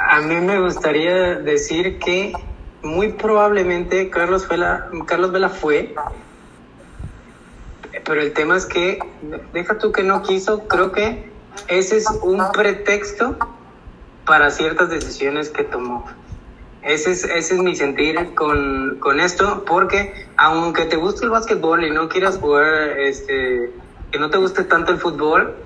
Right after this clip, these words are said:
un-, uno tiene su deseo y está en un nivel de, de competencia y obviamente quieres ganar y obviamente quieres...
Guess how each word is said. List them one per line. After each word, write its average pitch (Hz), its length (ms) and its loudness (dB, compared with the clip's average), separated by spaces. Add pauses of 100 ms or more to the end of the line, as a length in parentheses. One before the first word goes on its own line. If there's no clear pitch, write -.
(180)
un-, 160 300 -4
uno 202 240 0
tiene 202 360 0
su 170 240 -4
deseo 147 420 2
y 160 100 0
está 151 240 0
en 165 80 0
un 185 120 2
nivel 170 280 0
de, 180 260 -2
de 147 140 0
competencia 151 800 0
y 151 140 -2
obviamente 165 360 0
quieres 160 220 0
ganar 147 420 2
y 147 80 0
obviamente 156 440 -2
quieres... 156 220 -2